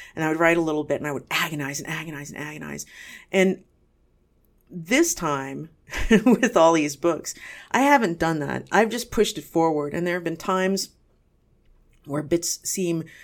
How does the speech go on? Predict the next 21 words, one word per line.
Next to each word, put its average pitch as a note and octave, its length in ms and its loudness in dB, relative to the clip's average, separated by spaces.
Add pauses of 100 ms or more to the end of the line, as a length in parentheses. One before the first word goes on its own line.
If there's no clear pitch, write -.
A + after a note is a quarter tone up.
(240)
boring, D3 560 6
where C#3+ 160 0
I'm D3 280 -2
having F3 300 -4
to D3+ 80 -6
tie E3 340 -2
stuff E3 300 -6
together, C#3+ 440 -4
where C#3 120 -8
it's C#3 160 -8
not E3+ 280 -2
very D3+ 300 -2
exciting, C#3 600 -8
it's C#3 140 -8
sort F3 240 -2
of C#3+ 100 -16
tedious, D3+ 540 -6
or D#3 120 -4
I'm D#3+ 140 -4
dreading D3 400 -4
something, C#3+ 580 -10